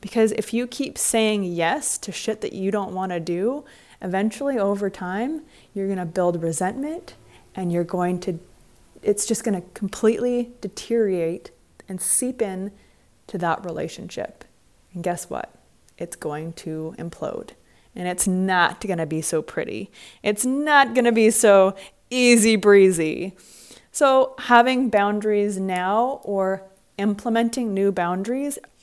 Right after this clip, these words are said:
are really, really important. They are in the best interest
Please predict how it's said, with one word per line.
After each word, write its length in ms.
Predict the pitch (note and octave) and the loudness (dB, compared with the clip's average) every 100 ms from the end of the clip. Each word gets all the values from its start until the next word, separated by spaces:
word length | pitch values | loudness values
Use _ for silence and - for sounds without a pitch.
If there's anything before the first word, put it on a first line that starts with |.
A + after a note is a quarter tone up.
| - | -12
are 120 | G#3+ | -8
really, 760 | F#3 F#3+ A#3 C#4+ D4 C4+ B3+ A#3+ | -8 -10 -2 2 2 2 0 0
really 400 | G#3+ G#3 G3+ G3+ | 2 2 2 -2
important. 600 | F3+ - F#3+ - G#3 - - - _ | -4 -4 -4 -4 -8 -18 -20 -20 _
They 280 | A#3+ A#3+ A#3+ - | 2 2 0 -2
are 480 | A#3+ A3+ A#3 C4+ D#4+ - - | 4 6 6 4 -2 -8 -2
in 420 | G#3 A3 B3 C#4+ | 0 0 -2 -4
the 100 | G#3 | -8
best 440 | F#3+ F#3+ F#3+ - - | -2 -2 0 -4 -6
interest 500 | F#3+ F#3+ A#3 A3+ | -8 -4 -4 -4